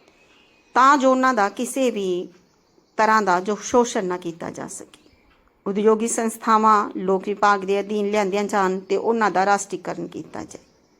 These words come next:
ਇਸ ਚੈਨਲ 'ਤੇ ਪੰਜਾਬੀ, ਸਿਵਿਕਸ ਤੇ ਹਿਸਟਰੀ ਵਿਸ਼ੇ ਨਾਲ ਸੰਬੰਧਿਤ ਮੌਕ ਟੈਸਟ ਵੀ ਹਨ।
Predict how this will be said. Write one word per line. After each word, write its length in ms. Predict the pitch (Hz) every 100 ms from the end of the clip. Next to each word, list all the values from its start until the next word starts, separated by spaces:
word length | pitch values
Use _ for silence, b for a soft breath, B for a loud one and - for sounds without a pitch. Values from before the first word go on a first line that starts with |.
| _ _ _ _ _ _ _ _ b b b b b -
ਇਸ 300 | 247 311 311
ਚੈਨਲ 320 | 311 285 294
'ਤੇ 260 | 285 262 269
ਪੰਜਾਬੀ, 880 | 262 226 214 208 202 214 233 226 - - -
ਸਿਵਿਕਸ 500 | - 247 247 - - b b b -
ਤੇ 80 |
ਹਿਸਟਰੀ 360 | 220 214 - 233
ਵਿਸ਼ੇ 240 | 226 220
ਨਾਲ 160 | 214 214
ਸੰਬੰਧਿਤ 560 | - 208 196 208 208 -
ਮੌਕ 300 | 208 202 202
ਟੈਸਟ 300 | 202 202 202
ਵੀ 160 | 208 208
ਹਨ। 220 | 202 254